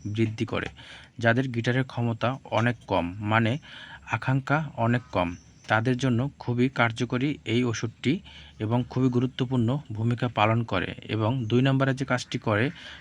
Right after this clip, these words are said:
সন্তান উৎপাদনের অক্ষমতা প্রতিরোধের জন্য এই ওষুধটি খুবই ভালো কাজ করে। যারা সন্তান দিতে অক্ষম এবং তাদের জন্য খুবই কার্যকরী এবং খুবই গুরুত্বপূর্ণ এই ওষুধটি।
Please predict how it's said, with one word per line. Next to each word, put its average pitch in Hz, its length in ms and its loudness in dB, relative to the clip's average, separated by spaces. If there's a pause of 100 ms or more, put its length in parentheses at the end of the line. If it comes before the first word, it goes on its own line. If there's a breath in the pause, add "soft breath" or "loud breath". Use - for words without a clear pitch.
সন্তান 143 560 2 (100)
উৎপাদনের 135 600 2 (220)
অক্ষমতা 123 800 -2 (720 loud breath)
প্রতিরোধের 135 500 2
জন্য 135 400 0 (100)
এই 117 160 4
ওষুধটি 135 400 -2 (100)
খুবই 127 200 2
ভালো 117 280 2
কাজ 117 220 -4
করে। 104 280 -4 (120)
যারা 110 260 4
সন্তান 131 680 -2
দিতে 117 480 0
অক্ষম 113 500 -4
এবং 110 340 -4
তাদের 113 300 0
জন্য 131 360 -2
খুবই 123 240 -2
কার্যকরী 117 600 0 (260)
এবং 123 240 0 (380 loud breath)
খুবই 123 200 2
গুরুত্বপূর্ণ 123 720 -2 (240)
এই 117 160 2
ওষুধটি। 113 540 -4